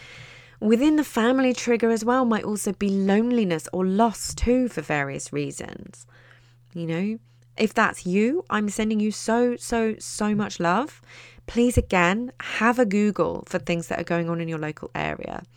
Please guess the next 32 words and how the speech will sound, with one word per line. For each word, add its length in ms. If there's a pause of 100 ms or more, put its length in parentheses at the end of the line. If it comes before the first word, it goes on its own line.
(440)
Even 260
if 120
there's 160
people 280
to 120
meet 180
up 140
with 120
online, 480
just 220
please 360
don't 280
suffer 340
in 140
silence 520
is 160
my 120
biggest 340
message 360
here. 140 (1700)
But 80
along 460
with 280
relationships 920
and 240
family 560
and 100
all 160
of 100
this 200
fun 180
stuff, 720